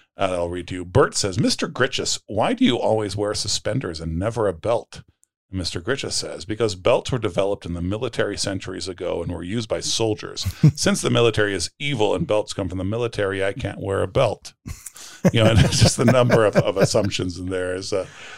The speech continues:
Speaker 1: kind of, kind of astounding. But, you know, it's, it's that idea, right, that you
Speaker 2: Yeah.
Speaker 1: just, uh, you just gloss right over,
Speaker 2: Mm-hmm.
Speaker 1: and, you know, so you, you assign the problem to where it comes from. And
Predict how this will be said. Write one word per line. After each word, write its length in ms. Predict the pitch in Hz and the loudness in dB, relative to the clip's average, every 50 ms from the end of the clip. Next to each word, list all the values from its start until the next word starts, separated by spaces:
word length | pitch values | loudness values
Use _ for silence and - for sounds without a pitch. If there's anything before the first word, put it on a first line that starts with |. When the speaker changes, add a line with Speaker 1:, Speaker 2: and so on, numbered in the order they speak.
| - - | -8 -2
Speaker 1:
kind 160 | - - 110 | 0 4 4
of, 160 | 107 104 107 - | 6 4 4 4
kind 160 | - 113 110 | 2 2 2
of 80 | 92 | 2
astounding. 520 | 95 92 - - - 101 98 98 92 92 87 | 0 -2 -2 0 2 2 2 0 -2 -2 0
But, 80 | 120 139 | 2 2
you 60 | 123 | 4
know, 80 | 113 113 | 6 4
it's, 300 | 123 143 139 - - - | 4 4 2 0 -2 -2
it's 100 | 131 104 | -2 2
that 140 | - 123 110 | 4 4 4
idea, 420 | 101 101 98 - 113 110 101 92 90 | 4 2 2 2 4 4 4 4 2
right, 220 | 92 92 87 - | 0 -2 -4 -6
that 80 | 101 98 | -6 -4
you 140 | 101 107 | 0 0
Speaker 2:
Yeah. 80 | 117 120 | 2 2
Speaker 1:
just, 200 | 113 120 - - | 2 2 0 0
uh, 180 | 107 95 92 - - - - _ _ | 0 -2 -2 -4 -8 -16 -20 _ _
you 40 | 113 | -14
just 140 | - 101 90 | -14 -12 -8
gloss 440 | - 101 107 104 107 113 - - 127 | 0 2 4 6 6 4 4 4 4
right 200 | 120 127 143 143 | 4 6 6 6
over, 440 | 139 127 120 98 107 107 110 - - | 6 6 4 4 2 2 2 2 4
Speaker 2:
Mm-hmm. 360 | 135 131 131 104 107 135 147 151 139 | 6 8 8 10 10 8 8 6 4
Speaker 1:
and, 280 | - 98 98 98 95 101 | 2 0 0 0 0 -2
you 200 | 107 104 101 95 | -2 0 0 0
know, 120 | 98 92 | 0 0
so 140 | - - 107 | 0 0 0
you, 340 | 104 107 101 104 101 98 110 - | 0 -2 -4 -6 -8 -10 -8 -4
you 160 | 110 110 107 | 0 0 0
assign 460 | 104 - - 135 135 139 139 135 127 | 2 2 2 4 4 4 4 4 4
the 100 | 117 117 | 4 2
problem 480 | - - - 113 104 98 107 101 98 92 | 2 2 2 2 2 2 2 0 0 -2
to 100 | - 101 | -4 -2
where 260 | 98 98 101 98 98 | -2 0 -2 -2 -2
it 100 | - _ | -4 _
comes 320 | - - 92 92 95 - | -12 -10 -8 -8 -8 -8
from. 320 | - - 85 - - 90 - _ _ _ - - | -10 -12 -14 -14 -16 -18 -20 _ _ _ -16 -14
And 60 | - | -14